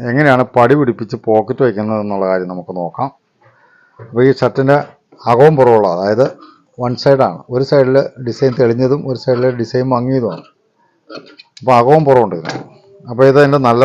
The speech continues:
വശമാണ്, ഇത് അതിൻ്റെ ചീത്ത വശമാണ്. അപ്പോൾ അകവും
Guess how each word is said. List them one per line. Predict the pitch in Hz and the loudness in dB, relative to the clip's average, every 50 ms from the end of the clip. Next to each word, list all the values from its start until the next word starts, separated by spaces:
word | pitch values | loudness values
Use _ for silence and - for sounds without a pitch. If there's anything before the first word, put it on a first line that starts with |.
| 139 127 | 4 4
വശമാണ്, | - 135 113 101 107 147 - - _ _ _ _ _ _ _ _ _ _ - | 4 2 0 0 -2 -6 -8 -12 _ _ _ _ _ _ _ _ _ _ -4
ഇത് | 120 123 123 | 0 2 2
അതിൻ്റെ | 117 117 127 135 - - - 127 - | 2 2 0 -2 -2 -6 -14 -8 -4
ചീത്ത | 135 131 127 - 120 | -4 -2 0 0 0
വശമാണ്. | - - 95 82 78 73 _ _ _ - - _ _ _ _ _ _ _ _ _ _ | -2 -2 -6 -10 -10 -14 _ _ _ -20 -20 _ _ _ _ _ _ _ _ _ _
അപ്പോൾ | - 117 131 123 123 | -2 0 2 4 4
അകവും | 135 151 170 180 | 4 4 4 4